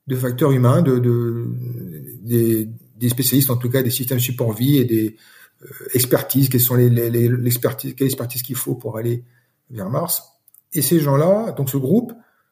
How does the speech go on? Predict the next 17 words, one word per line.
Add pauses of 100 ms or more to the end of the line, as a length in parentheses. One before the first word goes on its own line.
(640)
bah,
ils
ont
rendu
une
copie,
ils
ont
dit,
bon,
c'est
sept
personnes. (200)
Bon,
allez,
six,
euh,